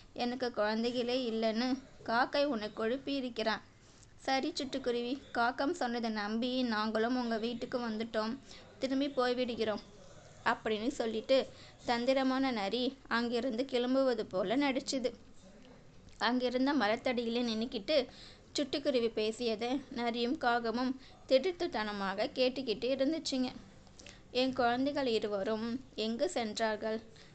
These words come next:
நரியும் காக்கையும் பார்த்தவுடன் பயந்து ஓடிவிட்டார்களா?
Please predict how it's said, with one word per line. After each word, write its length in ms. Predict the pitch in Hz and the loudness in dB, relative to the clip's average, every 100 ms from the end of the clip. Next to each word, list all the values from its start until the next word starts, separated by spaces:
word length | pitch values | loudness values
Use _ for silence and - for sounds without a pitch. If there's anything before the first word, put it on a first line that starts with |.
| - | -4
நரியும் 400 | 226 226 233 269 | 2 2 2 0
காக்கையும் 480 | - 233 240 233 247 | 2 0 2 0 2
பார்த்தவுடன் 640 | 247 220 226 240 233 247 | 2 2 0 -2 0 0
பயந்து 540 | 240 202 214 254 269 240 | 0 0 0 2 4 2
ஓடிவிட்டார்களா? 800 | 254 240 226 208 208 185 190 | 0 -2 -2 -2 -2 0 0